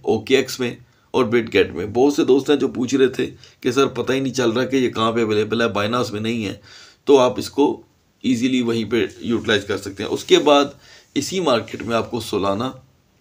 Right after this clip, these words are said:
और टीडब्ल्यूटी जैसा टोकन फ़ायदा दे सकता है। अब बढ़ते हैं जल्दी से Ethereum के कैंडल चार्ट की तरफ।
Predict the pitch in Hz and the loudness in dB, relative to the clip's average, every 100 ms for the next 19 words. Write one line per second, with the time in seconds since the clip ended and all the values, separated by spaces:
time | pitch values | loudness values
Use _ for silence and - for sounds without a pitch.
0 | _ _ - 147 139 131 120 110 113 113 | _ _ 4 4 4 2 2 0 -4 -2
1 | 107 104 110 98 98 95 95 92 87 85 | -2 -2 -4 -6 -6 -8 -8 -6 -6 -6
2 | 90 92 - 98 98 113 120 127 127 131 | -8 -12 -12 -10 -4 -2 0 0 0 -2
3 | 131 - 95 113 107 120 107 110 101 117 | -2 -4 -6 -4 -4 -6 -6 -8 -6 -6
4 | 101 92 - 101 - 65 - | -4 -6 -6 -10 -8 -10 -10